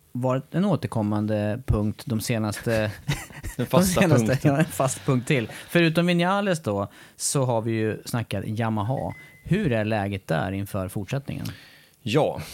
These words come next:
Speaker 2: Quartararo leder mästerskapet. Det är väl det viktigaste. De
Speaker 1: Ja.
Speaker 2: leder, jag tror de leder både team och märkes fortsatt, även fast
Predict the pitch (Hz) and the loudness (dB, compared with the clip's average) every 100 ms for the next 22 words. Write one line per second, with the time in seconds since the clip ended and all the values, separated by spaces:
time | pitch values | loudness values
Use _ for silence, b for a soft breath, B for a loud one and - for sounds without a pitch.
0 | B B - 139 131 123 107 135 101 107 | B B -4 -2 2 2 2 2 0 0
1 | 101 - 82 98 - - B B B 101 | -2 -4 -4 -4 -10 -12 B B B -4
2 | 101 101 101 92 87 - 82 B B B | -4 -4 -6 -8 -8 -8 -12 B B B
3 | - 117 127 90 98 90 175 139 127 101 | -2 0 0 -2 -4 -6 -4 -4 -2 -4
4 | 110 98 - 92 113 113 - 107 107 - | -4 -6 -4 -4 -4 -6 -6 -8 -8 -10
5 | 90 - - 117 - - - - - - | -10 -10 -10 -14 -12 -12 -12 -12 -16 -16
6 | _ - 95 80 - - - | _ -10 -8 -8 -10 -12 -12